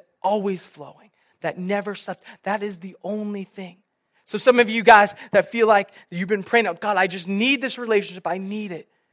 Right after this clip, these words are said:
It's not gonna bring you joy. It's not gonna satisfy you. It's a good thing that will benefit you, that will help you in some ways, but it will not satisfy your life. Listen, it will not make your life have more joy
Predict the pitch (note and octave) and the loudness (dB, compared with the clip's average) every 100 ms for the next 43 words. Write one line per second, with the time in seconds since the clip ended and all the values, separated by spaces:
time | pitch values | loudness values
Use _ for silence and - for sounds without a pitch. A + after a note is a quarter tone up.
0 | _ _ _ _ D#3 - A3+ B3 B3 A3 | _ _ _ _ -16 -12 -10 -10 -12 -12
1 | G#3+ G#3+ G3 F3 G3 G#3+ E3+ _ _ _ | -10 -12 -14 -16 -14 -16 -18 _ _ _
2 | _ _ _ _ - F#3+ A3+ - C#4+ - | _ _ _ _ -14 -8 -8 -8 -10 -10
3 | G#3+ A3 G3+ - C3+ - _ _ _ - | -8 -8 -10 -16 -16 -18 _ _ _ -4
4 | F#3 - G#3+ D3+ F3+ G#3 G3 - G3+ C#3 | -2 -2 -6 -6 -2 -2 -2 -10 -10 -10
5 | _ _ _ D3+ D#3 D#3+ G#3 A#3+ G3 F#3 | _ _ _ -8 -8 -6 -4 -4 -6 -10
6 | F3+ - D#3+ C#3 B2+ D#3 E3 E3 G3 B3+ | -12 -18 -20 -20 -14 -10 -10 -10 -10 -8
7 | C4+ A3+ A3 A3+ - D#3+ D#3 _ _ _ | -8 -8 -8 -8 -16 -20 -20 _ _ _
8 | _ - D#3+ F3+ E3 D#3 - - _ _ | _ -18 -14 -12 -12 -16 -20 -20 _ _
9 | - F3+ G3 G#3 G#3 G#3 - F#3+ F#3+ F#3+ | -18 -14 -12 -10 -10 -10 -12 -8 -8 -8
10 | - F3+ F3 E3 E3 D#3+ - _ _ _ | -12 -12 -12 -12 -12 -14 -16 _ _ _
11 | _ _ _ - F#3+ E3+ B2 _ _ - | _ _ _ -6 -6 -6 -14 _ _ -4
12 | F3+ F#3 F#3+ F#3 E3+ F#3 G3+ G#3 _ _ | -4 -2 -8 -8 -8 -4 -4 -4 _ _
13 | _ D#3 F3+ F3+ _ _ E3 E3+ D#3 D3+ | _ -8 -6 -6 _ _ -12 -10 -6 -6
14 | D3 D#3+ C#3 D3+ D#3 F3 F#3+ E3 E3+ D#3 | -6 -14 -16 -16 -14 -12 -12 -12 -12 -12
15 | D3 | -12